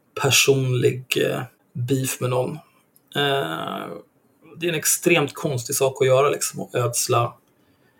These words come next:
De, de kunde ju bara, hade de varit lite smarta, då hade de bara svarat istället för så här, eh, ja, de hade,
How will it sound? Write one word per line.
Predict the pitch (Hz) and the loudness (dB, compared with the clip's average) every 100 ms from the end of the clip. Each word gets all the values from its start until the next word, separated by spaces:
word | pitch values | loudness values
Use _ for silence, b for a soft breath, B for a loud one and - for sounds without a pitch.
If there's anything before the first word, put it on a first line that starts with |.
| _ _ | _ _
De, | - - | -8 2
de | 196 185 | 2 6
kunde | 190 165 | 8 8
ju | 190 | 6
bara, | 175 139 | 4 4
hade | 196 185 | 2 2
de | 190 | 2
varit | 196 | 0
lite | 202 196 | -2 0
smarta, | - - 185 127 - - - _ _ _ _ _ _ _ _ _ | 4 6 6 4 0 -2 -2 _ _ _ _ _ _ _ _ _
då | 165 | 4
hade | 170 151 | 6 6
de | 151 | 4
bara | 143 127 | 4 2
svarat | - 139 123 131 - | 2 2 4 2 0
istället | - 156 151 156 | 0 4 4 4
för | 160 | -2
så | - | 0
här, | 123 120 - _ b b b b _ _ 147 | 2 0 -2 _ b b b b _ _ 2
eh, | 143 127 | 4 4
ja, | - 147 147 - - | 2 4 6 4 2
de | - 180 | 4 6
hade, | 170 | 6